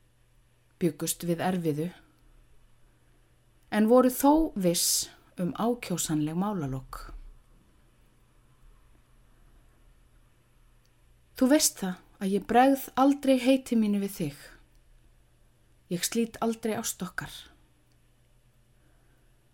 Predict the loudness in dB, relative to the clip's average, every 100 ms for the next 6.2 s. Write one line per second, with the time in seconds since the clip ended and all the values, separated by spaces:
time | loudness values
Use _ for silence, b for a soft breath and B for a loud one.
0 | _ 0 0 -4 -12 -12 -14 _ _ _
1 | _ _ _ _ _ _ _ _ _ _
2 | _ _ 2 4 4 2 4 4 4 -4
3 | -14 -20 -20 -20 _ _ _ _ _ _
4 | _ _ _ _ _ _ _ _ -4 4
5 | 6 6 2 -2 -6 -8 -4 -2 0 -2
6 | -4 -8